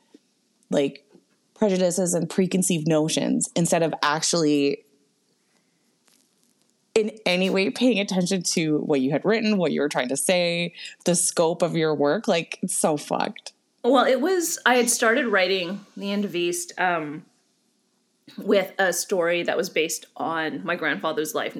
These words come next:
Speaker 2: And I, and this is, like, the whole meta, meta-ness of The End of East is that, like, the narrator doesn't know her gr-, had never known her grandfather, really. So she's kinda making it up, right? And that's
Speaker 1: Yeah.
Speaker 2: the point of the whole thing. And, um,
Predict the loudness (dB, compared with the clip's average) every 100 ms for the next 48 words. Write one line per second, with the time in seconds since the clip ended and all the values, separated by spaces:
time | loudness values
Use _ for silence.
0 | -6 -2 0 0 -2 -4 -6 -2 -2 -2
1 | -2 -2 -2 -6 -4 -4 -4 -4 -6 -10
2 | -4 0 0 0 -2 -6 -6 -8 -6 -6
3 | -6 -4 -2 -2 -2 -2 -2 -6 -8 -4
4 | -2 -4 -6 _ -4 -2 -2 -6 _ _
5 | _ _ 0 2 4 4 2 0 -2 -4
6 | -2 0 -2 -4 -6 -8 -8 -8 -6 -2
7 | -2 -2 -4 -4 -4 -6 -6 -8 -6 -6
8 | -6 -6 -8 -8 -18 -4 0 0 0 -2
9 | -6 -6 -4 -4 -4 -6 -8 -6 -8 -12
10 | _ -2 0 0 -6 -6 -2 2 2 0
11 | -4 -8 -10 -10 -10 -10 -14 -16 -18 -18
12 | -2 4 6 4 2 2 2 2 0 -4
13 | -8